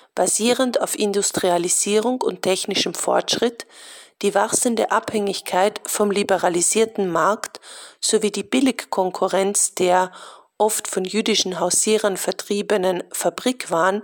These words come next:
verunsicherten die Kleingewerbetreibenden und bildeten einen Nährboden für antisemitisch ausgeschmückte Kapitalismuskritik. Der rhetorisch gewandte und auf Wienerisch,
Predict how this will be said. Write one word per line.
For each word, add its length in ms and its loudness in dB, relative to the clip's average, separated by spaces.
verunsicherten 920 2
die 120 0
Kleingewerbetreibenden 1600 2
und 220 -4
bildeten 460 2
einen 340 0
Nährboden 760 2
für 260 0
antisemitisch 920 0
ausgeschmückte 800 0
Kapitalismuskritik. 1400 -2
Der 100 2
rhetorisch 640 2
gewandte 640 2
und 180 0
auf 240 -2
Wienerisch, 680 0